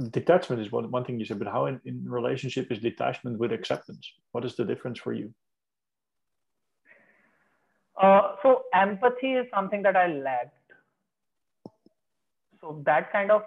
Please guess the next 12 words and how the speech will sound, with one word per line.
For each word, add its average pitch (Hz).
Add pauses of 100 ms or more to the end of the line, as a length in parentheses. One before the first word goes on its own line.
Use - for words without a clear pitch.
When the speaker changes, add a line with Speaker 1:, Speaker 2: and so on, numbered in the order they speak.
(100)
Speaker 2:
helped 160
me 185
balance 143
the 151
detachment 131
out. 117 (1800)
Empathy 147
and 147
compassion, 135
you 135
know, 143
like, 147